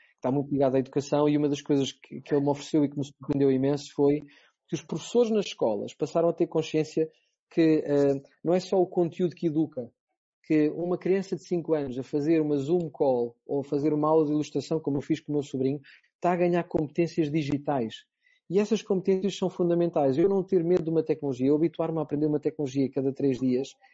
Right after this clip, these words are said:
é uma coisa que pode ser uma vantagem competitiva para um povo que precisa de ocupação e que precisa de ganhar produtividade. Portanto,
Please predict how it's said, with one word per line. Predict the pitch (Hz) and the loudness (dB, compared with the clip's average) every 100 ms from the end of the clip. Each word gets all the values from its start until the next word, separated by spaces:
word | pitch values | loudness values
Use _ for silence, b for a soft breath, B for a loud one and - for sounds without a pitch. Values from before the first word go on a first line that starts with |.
| b b - | b b -2
é | 175 | 2
uma | 196 | 2
coisa | 190 202 196 | 2 0 0
que | 202 - | -6 -2
pode | 202 196 | -2 0
ser | 190 | -2
uma | 175 | 0
vantagem | 170 165 156 160 | -2 -2 -2 -2
competitiva | 156 143 139 147 143 160 _ _ _ _ - | -6 -6 -4 -2 -2 -6 _ _ _ _ 0
para | 170 | 2
um | 175 | 2
povo | - 180 180 | 4 0 0
que | - _ | -10 _
precisa | - 185 180 | -2 2 4
de | |
ocupação | 175 180 175 160 175 | 2 -2 -6 -4 -2
e | 175 | -2
que | |
precisa | - 180 | -2 0
de | 165 | 0
ganhar | 165 165 160 | 0 -4 -6
produtividade. | 156 147 165 139 120 | -6 -4 -2 -2 -4
Portanto, | 135 120 | -8 -10